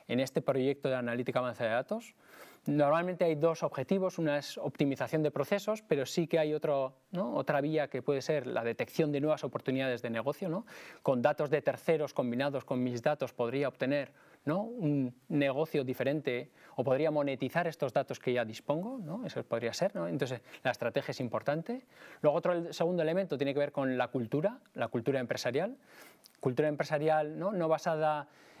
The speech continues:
en la intuición, sino que más basada en la objetividad y en los datos, y eso, eso tiene que penetrar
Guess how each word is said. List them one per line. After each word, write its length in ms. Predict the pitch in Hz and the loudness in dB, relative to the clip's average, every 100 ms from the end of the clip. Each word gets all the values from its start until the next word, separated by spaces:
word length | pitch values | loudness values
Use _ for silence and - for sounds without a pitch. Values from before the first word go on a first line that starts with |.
| - | -2
en 180 | 156 143 | 0 2
la 120 | 143 | 2
intuición, 500 | 139 131 143 - 170 | 2 0 0 2 0
sino 300 | 156 143 131 | 0 -2 0
que 120 | 139 | 0
más 340 | 131 143 151 143 | 2 2 0 2
basada 420 | 143 - 151 143 | 0 2 0 0
en 120 | 135 | 0
la 200 | 135 135 - | -2 -2 -2
objetividad 720 | 165 - 143 131 123 143 143 | -2 0 -2 0 0 0 0
y 60 | 147 | -2
en 80 | 127 | 0
los 160 | 113 | 0
datos, 360 | 127 156 233 240 | 0 0 -4 -8
y 80 | 131 | -4
eso, 420 | 123 - 131 127 - | -4 -2 -2 -2 -4
eso 240 | - - | -6 -4
tiene 240 | 135 143 139 | 0 0 2
que 160 | 139 | -2
penetrar 680 | 123 139 123 139 156 147 143 | 0 0 0 0 0 0 -4